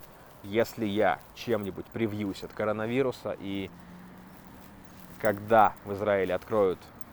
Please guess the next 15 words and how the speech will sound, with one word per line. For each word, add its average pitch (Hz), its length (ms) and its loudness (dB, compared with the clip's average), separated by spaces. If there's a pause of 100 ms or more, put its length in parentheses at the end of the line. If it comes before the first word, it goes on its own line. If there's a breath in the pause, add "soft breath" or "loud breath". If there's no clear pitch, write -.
(320)
туризм, 156 440 -2 (680)
то 135 180 10
мы 131 160 4
устроим 131 460 2
концерт 110 360 -6
в - 120 -8
Тель-Авиве. 110 460 -2 (500)
Там, 110 160 8
по-моему, 123 400 8 (140)
сначала 120 480 8
откроют, 110 500 4 (120)
э, 98 300 -2 (100)
какие-то, 95 600 -4 (480)
э, 98 300 -2
религиозные, 165 1160 2